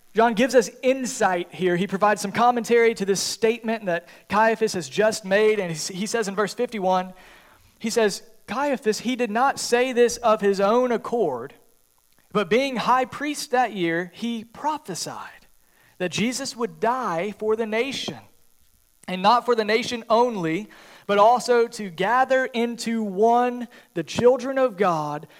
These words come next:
who are scattered abroad." So from that day on, they made plans to put him to death. See, amazingly,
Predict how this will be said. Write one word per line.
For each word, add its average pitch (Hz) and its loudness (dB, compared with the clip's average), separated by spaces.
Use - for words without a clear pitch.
who 185 -4
are 165 -2
scattered 208 -2
abroad." 175 -2
So 156 -12
from 156 -14
that 175 -2
day 170 0
on, 165 -2
they 147 -10
made 143 -12
plans 170 -8
to 151 -20
put - -10
him 143 -14
to - -18
death. 147 -12
See, - -14
amazingly, 170 -6